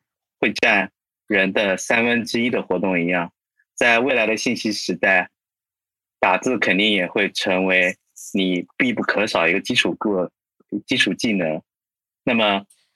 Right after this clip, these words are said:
你设想一下，如果你今后人生可能是几百万字、几千万字、上亿字，你提升效率只，哪怕只提升百分之十，也能给你节-，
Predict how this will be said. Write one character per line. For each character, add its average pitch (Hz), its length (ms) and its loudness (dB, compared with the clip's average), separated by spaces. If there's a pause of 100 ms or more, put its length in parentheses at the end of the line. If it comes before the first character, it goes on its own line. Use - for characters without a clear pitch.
(600)
你 113 140 0
设 151 260 -2
想 87 300 2
一 90 40 -2
下， 98 360 0 (560)
如 127 140 0
果 147 120 0
你 123 160 0
今 139 200 -2
后 147 140 0
人 110 200 0
生 127 260 -2
可 123 160 -2
能 98 160 0
是 113 240 -2
几 120 220 -4
百 110 160 2
万 117 260 2
字、 104 320 -2 (320)
几 107 140 -2
千 135 260 0
万 120 220 0
字、 101 280 -2
上 135 360 0
亿 143 120 0
字， 98 340 -2 (600)
你 107 180 0
提 113 220 -4
升 147 200 0
效 139 260 0
率 113 200 0
只， 101 300 -2
哪 110 160 2
怕 147 160 2
只 113 160 -4
提 - 180 -4
升 120 200 0
百 90 160 2
分 95 100 0
之 110 100 0
十， 87 460 -6 (420)
也 98 100 0
能 104 180 0
给 107 100 2
你 113 180 0
节-， 90 400 -2